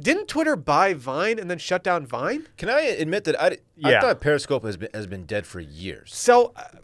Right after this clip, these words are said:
Speaker 1: I don't even know how to act. Like, I, I don't know. I don't really know. Periscope, I still pe-, see people going live from Periscope, but I don't understand even how you do it at this point. So it's like, might as well kill it.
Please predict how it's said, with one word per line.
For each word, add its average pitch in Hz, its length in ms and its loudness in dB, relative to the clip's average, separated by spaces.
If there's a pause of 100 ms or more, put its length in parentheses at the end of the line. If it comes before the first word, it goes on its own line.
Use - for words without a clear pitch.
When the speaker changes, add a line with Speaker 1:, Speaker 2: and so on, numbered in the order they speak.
(100)
Speaker 1:
I 240 100 4
don't 320 160 4
even 226 180 0
know 196 120 2
how 185 100 0
to 165 180 0
act. 175 240 -4
Like, 202 180 -6
I, 208 180 0 (200)
I 202 80 2
don't 269 160 4
know. 233 440 2 (1080)
I 180 100 2
don't 196 140 0
really 151 180 -6
know. 107 240 -12 (240)
Periscope, 254 560 6
I 180 100 2
still 233 220 2
pe-, 220 200 -6
see 208 200 -10
people 196 220 -6
going 170 220 -2
live 135 240 0
from 185 120 -10
Periscope, 196 600 -6
but 160 100 -2
I 156 100 0
don't 180 140 0
understand 165 400 -6
even 143 160 -8
how 143 80 -6
you 131 120 -6
do 127 160 -8
it 127 40 -6
at 117 80 -12
this 107 160 -16
point. 98 280 -18
So 117 120 -14
it's 113 120 -14
like, 123 160 -8
might 135 120 -6
as 120 100 -8
well 110 80 -14
kill 113 220 -10
it. - 160 -14